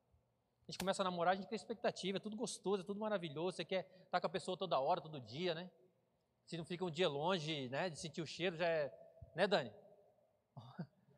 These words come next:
Dani, namorada tá longe, Dani tá chorando. Mas vocês entenderam? Essa expectativa, esse zelo com Jesus tem que ser maior ainda.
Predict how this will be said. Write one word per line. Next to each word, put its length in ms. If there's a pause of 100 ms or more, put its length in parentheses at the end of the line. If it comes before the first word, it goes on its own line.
(180)
Dani, 300 (280)
namorada 400
tá 100
longe, 260
Dani 200
tá 280 (1080)
chorando. 520 (1300)
Mas 120
vocês 140
entenderam? 560 (1400)
Essa 100
expectativa, 580
esse 140
zelo 220
com 100
Jesus 300
tem 140
que 40
ser 100
maior 360
ainda. 420